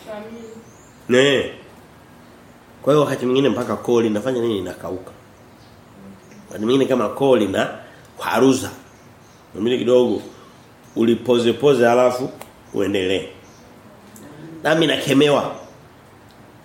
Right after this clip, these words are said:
Speaker 2: Eh. Dhambi haibembelezwi wala haipakwi vimafuta mafuta laini laini. Inapigwa mawe. Inakemewa kwa sauti.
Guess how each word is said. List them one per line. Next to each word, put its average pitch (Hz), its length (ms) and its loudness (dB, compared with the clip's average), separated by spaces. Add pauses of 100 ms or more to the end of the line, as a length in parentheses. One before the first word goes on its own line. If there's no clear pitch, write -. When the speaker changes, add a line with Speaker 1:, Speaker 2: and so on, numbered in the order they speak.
(880)
Speaker 2:
Eh. 104 260 0 (580)
Dhambi 156 380 2
haibembelezwi 135 1040 2
wala 147 240 4
haipakwi 127 1080 -4
vimafuta 110 440 -2
mafuta 104 320 -2
laini 92 340 -2
laini. 90 280 -6 (1400)
Inapigwa 190 640 2
mawe. 196 680 2 (1800)
Inakemewa 156 680 2
kwa 165 140 2
sauti. 165 680 2